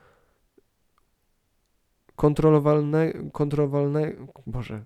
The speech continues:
przepraszam, kontrolowanego burdelu, w którym było mnóstwo luster weneckich i oni tam nieświadomie przyjmowali, zostało im podawane L S D, czy to w drinkach, czy wstrzykiwane, czy w tabletkach i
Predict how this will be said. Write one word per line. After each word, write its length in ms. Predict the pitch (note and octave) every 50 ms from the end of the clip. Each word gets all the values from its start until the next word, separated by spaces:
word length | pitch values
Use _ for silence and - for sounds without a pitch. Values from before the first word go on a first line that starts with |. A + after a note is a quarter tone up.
| - _ -
przepraszam, 680 | - - C#3+ C3+ - C#3 C3+ - - B2+ C#3 C3+ - - _
kontrolowanego 1700 | - - C3+ D3+ D#3 D#3 D#3+ D#3 D#3 D#3 D#3 D3 C#3 C3 C3 B2+ B2+ C3+ C3 C3+ C#3+ C3 C3 C3 C3+ B2+ A#2+ - - - C#3 C#3 C3 - _ - - - - _ _ _ -
burdelu, 800 | C#3 C3+ C#3 C#3+ D3+ D#3 D#3 D#3+ D3 B2+ A2+ - - - A#2 - - - - _ _
w 80 | - -
którym 320 | - - D3 C#3+ C#3+ C#3+
było 240 | C#3 C#3+ D3 D3 C#3+
mnóstwo 920 | C#3+ C#3 C3+ C3+ C#3 C#3+ D3+ D#3+ D#3+ D3 - - - - E3 D#3+ D#3+ D#3
luster 600 | D3 D3 D3+ D#3+ D#3+ D3+ - - - C#3 C3 B2+
weneckich 760 | A#2 A#2+ A#2+ B2+ C#3 C#3 - - - - - C#3 C3 B2+ - _ - - - - - - -
i 100 | - C#3+
oni 220 | D3 D#3+ F3 E3+
tam 180 | E3 E3+ D#3+ D#3+
nieświadomie 720 | D#3+ D#3 D3 - - D#3+ D3+ C#3 C#3 C3+ B2+ B2+ C3+ C3+ C3+
przyjmowali, 1000 | - - - C#3+ C#3 C3+ C#3 C3+ C3+ C#3+ C#3+ D3 D3 D3+ D3 D3 C#3+ - C#3 C3+
zostało 380 | - D#3+ D#3+ - F#3+ F#3 F3+ F3+
im 100 | F3 E3+
podawane 580 | F#3 F3 E3+ E3+ D#3+ D#3 E3+ E3 D#3+ D#3 C#3+
L 140 | C#3 C3+ C3+
S 180 | C#3 C3 B2+ C3
D, 220 | C3+ C#3 C#3+ C#3
czy 140 | C3 - B2
to 100 | C3+ B2+
w 80 | B2
drinkach, 460 | B2+ C#3 D3 D#3+ E3 D#3 D#3 C#3+ C3 -
czy 140 | - B2+
wstrzykiwane, 680 | A#2+ - - - - C#3 - C3 C#3 D3 D3+ D3 C#3+ C3+
czy 120 | - -
w 40 | -
tabletkach 720 | - C3 B2+ C3 C3+ C3 C#3 - - - C#3+ C3+ - - - - - - - - - - - - - - - _ _ _ -
i 760 | - - C#3 C3+ C#3 C#3 C#3 C#3 C#3 C#3 C3+ C3 D3+ - -